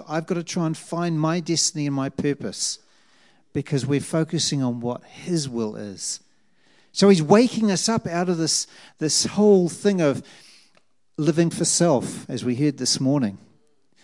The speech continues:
'Cause when you're living for self, you're focused on self things. You're focused on your plan, your purpose, everything but His. But we just call it in His name. Hmm.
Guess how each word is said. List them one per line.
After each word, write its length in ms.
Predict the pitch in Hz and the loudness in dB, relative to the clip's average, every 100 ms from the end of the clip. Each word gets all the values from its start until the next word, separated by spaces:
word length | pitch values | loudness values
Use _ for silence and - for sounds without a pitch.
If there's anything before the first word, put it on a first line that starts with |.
| _ - | _ -4
'Cause 160 | 131 | 2
when 180 | 135 202 | 4 6
you're 100 | 190 | 6
living 280 | 170 175 165 | 4 2 0
for 120 | 160 | -4
self, 640 | - 180 127 131 - - _ _ _ - | 0 2 2 0 -6 -18 _ _ _ -8
you're 80 | - | -8
focused 540 | - 147 147 147 - | 0 2 2 -2 -4
on 120 | 123 117 | -4 -4
self 540 | - 143 117 - - _ | -4 -2 -4 -6 -12 _
things. 580 | - 127 110 95 - - _ _ _ _ _ _ _ _ _ | -10 -8 -8 -8 -12 -12 _ _ _ _ _ _ _ _ _
You're 100 | 147 | -6
focused 400 | - 147 156 - | -2 -2 -2 -2
on 160 | 131 127 | 0 2
your 160 | 143 | 2
plan, 400 | 139 - 135 120 | 0 -4 -4 -4
your 160 | 113 135 | 0 -2
purpose, 580 | - 131 - 226 - - _ _ _ _ - | 0 -4 -4 -6 -8 -10 _ _ _ _ -4
everything 540 | 143 135 131 - 101 - _ _ _ _ _ _ _ _ _ | -2 -2 -6 -6 -12 -12 _ _ _ _ _ _ _ _ _
but 140 | 113 107 | -12 -8
His. 420 | 120 104 - - _ _ _ _ _ _ _ _ _ _ _ _ _ _ _ _ - | -8 -8 -10 -14 _ _ _ _ _ _ _ _ _ _ _ _ _ _ _ _ -14
But 120 | 107 | -10
we 120 | 127 | -8
just 220 | 117 - | -8 -10
call 240 | - 123 113 | -6 -4 -2
it 100 | - - | -4 -10
in 140 | 120 | -12
His 240 | 110 107 | -10 -10
name. 320 | 113 104 98 - _ _ _ _ _ _ _ _ | -8 -8 -10 -14 _ _ _ _ _ _ _ _
Hmm. 120 | 135 | -20